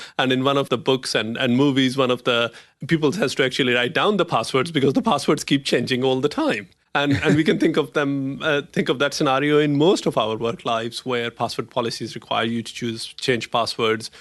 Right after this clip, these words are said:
or remember really, really complicated passwords.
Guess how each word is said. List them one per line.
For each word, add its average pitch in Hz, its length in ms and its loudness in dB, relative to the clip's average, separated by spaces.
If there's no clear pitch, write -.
or 127 120 4
remember 131 360 4
really, 127 340 4
really 117 200 0
complicated 107 540 -8
passwords. - 540 -14